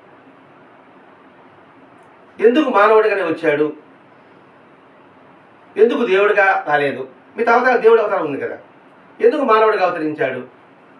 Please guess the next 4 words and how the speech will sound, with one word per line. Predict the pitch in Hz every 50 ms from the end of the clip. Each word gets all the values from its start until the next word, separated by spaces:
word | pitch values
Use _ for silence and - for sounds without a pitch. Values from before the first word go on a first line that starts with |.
| _ _ _ _ - - - - _ _ _ - - _ - - - - - -
అంటే | 190 214 240 277 302 311 302 - - - - -
మానవుడిగా | - 123 127 156 180 196 202 208 196 196 175 160
అవతరించి | 156 156 160 170 160 160 160 160 - 254 233
మానవుడు | 156 131 123 123 123 - - 175 185 190 190 190 196 208 - 277 277 -